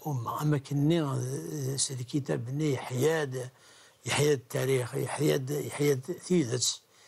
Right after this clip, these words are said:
يحيا د-، أمزروي، يحيا د الحق. باش هذه الصادة الباطل ني يبغى الاستعمار تيزون، آه، ذي ثمورتنا.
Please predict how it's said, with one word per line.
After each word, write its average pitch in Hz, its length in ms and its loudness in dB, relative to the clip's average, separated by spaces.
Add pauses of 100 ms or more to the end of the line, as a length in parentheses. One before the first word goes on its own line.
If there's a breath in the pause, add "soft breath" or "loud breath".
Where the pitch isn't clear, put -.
(360 loud breath)
يحيا 151 400 4
د-، 139 180 2 (600)
أمزروي، 143 680 4 (560 soft breath)
يحيا 170 320 4
د 139 100 -2
الحق. - 520 -2 (800 soft breath)
باش 131 320 0
هذه 143 180 0
الصادة 170 680 0 (400)
الباطل 160 560 0
ني 185 320 0 (280)
يبغى 139 380 2
الاستعمار 160 760 0
تيزون، 135 680 0 (640 loud breath)
آه، 143 300 0
ذي 117 160 -2
ثمورتنا. 127 680 -2